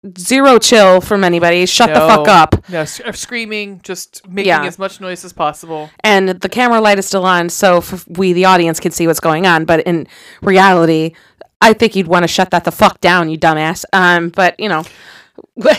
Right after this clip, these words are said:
Speaker 2: They didn't, he didn't have the, uh, um, uh, uh,
Speaker 1: Wherewithal?
Speaker 2: No, no, no, no. Uh, the, the, w-, the camera light for when it's dark. What the hell is it called? Infrared.
Speaker 1: Infrared, right.
Speaker 2: Yeah.
Speaker 1: There was no
Speaker 2: Yeah.
Speaker 1: infrared, so
Speaker 2: Yeah.
Speaker 1: whatever.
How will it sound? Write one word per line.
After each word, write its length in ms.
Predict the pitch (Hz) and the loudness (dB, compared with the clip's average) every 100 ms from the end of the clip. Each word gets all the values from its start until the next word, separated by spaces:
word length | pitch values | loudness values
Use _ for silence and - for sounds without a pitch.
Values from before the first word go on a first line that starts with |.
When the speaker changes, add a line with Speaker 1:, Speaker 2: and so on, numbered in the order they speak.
| - | -4
Speaker 2:
They 140 | 214 240 | -8 -6
didn't, 240 | 269 226 | -6 -8
he 200 | 220 240 | -12 -10
didn't 200 | 262 233 | -10 -8
have 180 | 220 202 | -8 -8
the, 240 | 190 185 | -8 -8
uh, 340 | 165 156 151 185 160 151 | -6 -6 -8 -8 -10 -10
um, 180 | 147 151 _ - | -14 _ _ -20
uh, 440 | 196 165 165 165 - - _ _ _ | -18 -18 -18 -20 -20 -20 _ _ _
uh, 380 | 180 165 165 170 _ _ _ _ _ _ _ - | -14 -12 -14 -20 _ _ _ _ _ _ _ -8
Speaker 1:
Wherewithal? 800 | 180 156 160 202 269 302 440 466 | -4 -2 0 0 4 4 2 -2
Speaker 2:
No, 260 | 226 254 247 | -8 -6 -6
no, 120 | 240 | -6
no, 160 | 226 214 | -8 -8
no. 180 | 202 180 | -6 -6
Uh, 300 | 185 180 175 | -4 -4 -6
the, 380 | 175 170 165 185 | -8 -8 -10 -12
the, 380 | 175 160 160 - _ _ 180 _ | -12 -10 -12 -14 _ _ _ _
w-, 220 | 233 233 | -20 -20
the 140 | 208 214 | -18 -18
camera 380 | - 240 196 175 | -14 -12 -10 -12
light 280 | 170 170 | -12 -14
for 220 | 170 175 160 | -16 -18 -16
when 160 | 180 165 | -16 -16
it's 180 | 151 - | -16 -16
dark. 280 | 151 151 - | -16 -16 -18
What 100 | 226 | -16
the 60 | |
hell 80 | 190 | -16
is 60 | 175 | -16
it 60 | |
called? 240 | 175 170 - | -16 -18 -16
Infrared. 400 | 226 202 160 135 | -14 -10 -8 -6
Speaker 1:
Infrared, 520 | 226 196 165 156 156 | -2 2 4 2 4
right. 160 | 196 170 | 2 2
Speaker 2:
Yeah. 100 | - | -2
Speaker 1:
There 80 | 175 | -4
was 140 | 175 | -4
no 60 | 170 | -8
Speaker 2:
Yeah. 80 | |
Speaker 1:
infrared, 420 | 165 160 151 156 165 | -8 -12 -12 -12 -8
so 180 | 170 | -6
Speaker 2:
Yeah. 80 | 165 | -6
Speaker 1:
whatever. 340 | - - 165 | -10 -14 -14